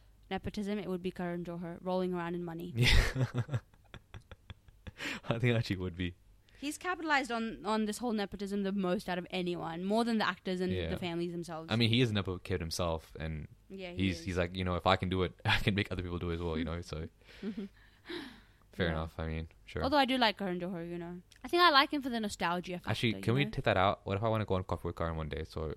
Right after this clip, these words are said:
Speaker 2: I, actually,
Speaker 1: You're ne-
Speaker 2: yeah, can I, can we move that, please?
Speaker 1: <laughs>
Speaker 2: I would
Speaker 1: You're
Speaker 2: l-,
Speaker 1: gonna go on
Speaker 2: I
Speaker 1: Coffee
Speaker 2: would
Speaker 1: with Karan with Star Staria sitting next
Speaker 2: Oh
Speaker 1: to you
Speaker 2: my,
Speaker 1: on the
Speaker 2: please.
Speaker 1: couch?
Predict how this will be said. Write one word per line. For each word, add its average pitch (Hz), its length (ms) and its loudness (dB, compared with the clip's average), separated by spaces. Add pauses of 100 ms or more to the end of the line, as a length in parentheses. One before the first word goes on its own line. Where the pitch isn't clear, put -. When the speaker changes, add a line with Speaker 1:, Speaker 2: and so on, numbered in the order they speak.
(140)
Speaker 2:
I, - 80 -2 (120)
actually, - 280 -4
Speaker 1:
You're - 100 0
ne- 208 260 -4
Speaker 2:
yeah, 90 160 0
can 95 160 0
I, 98 280 0
can 101 120 0
we 98 100 6
move 87 120 -2
that, 92 160 0
please? - 300 -6 (320)
Speaker 1:
<laughs> - 300 -18
Speaker 2:
I - 960 2
would 226 140 6
Speaker 1:
You're 240 80 6
Speaker 2:
l-, 254 40 6
Speaker 1:
gonna 262 180 4
go 254 60 6
on 262 200 2 (180)
Speaker 2:
I - 80 6
Speaker 1:
Coffee 277 120 12
Speaker 2:
would 311 80 12
Speaker 1:
with 277 140 4
Karan 277 220 10
with 269 140 6
Star 247 280 12
Staria 254 500 6 (240)
sitting 254 200 0
next 240 140 10
Speaker 2:
Oh 185 100 12
Speaker 1:
to 165 60 10
you 151 60 8
Speaker 2:
my, 123 200 4 (240)
Speaker 1:
on 247 120 4
the 254 60 4
Speaker 2:
please. - 60 0
Speaker 1:
couch? 285 440 10